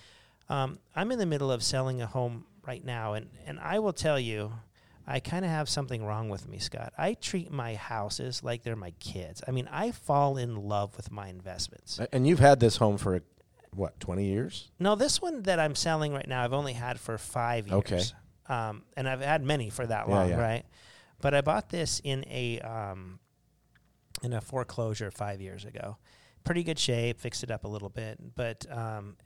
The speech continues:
Speaker 1: and, and I really like this property. And I'd really like to hang on to this property. Um, but I got another opportunity just out of town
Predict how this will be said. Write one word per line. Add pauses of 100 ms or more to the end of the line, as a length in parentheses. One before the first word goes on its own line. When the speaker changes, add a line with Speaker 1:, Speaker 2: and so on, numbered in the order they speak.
Speaker 1:
and,
and
I
really
like
this
property. (200)
And
I'd
really
like
to
hang
on
to
this
property. (800)
Um, (760)
but (420)
I
got
another
opportunity (200)
just
out
of
town